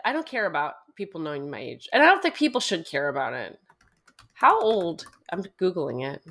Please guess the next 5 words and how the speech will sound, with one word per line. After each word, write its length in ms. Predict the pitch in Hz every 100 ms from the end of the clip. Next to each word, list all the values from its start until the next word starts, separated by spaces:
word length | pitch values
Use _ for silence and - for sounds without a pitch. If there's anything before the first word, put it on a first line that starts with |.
| _ _ _ _ _ _ _ _ _ _ -
is 140 | 165
Britney 420 | - 170 190 190
Spears? 720 | 190 - 139 143 143 - - - - - - _ - _ - _ - - - _ - - -
Britney 340 | 202 202 208 208
Spears. 760 | - 165 156 156 156 - -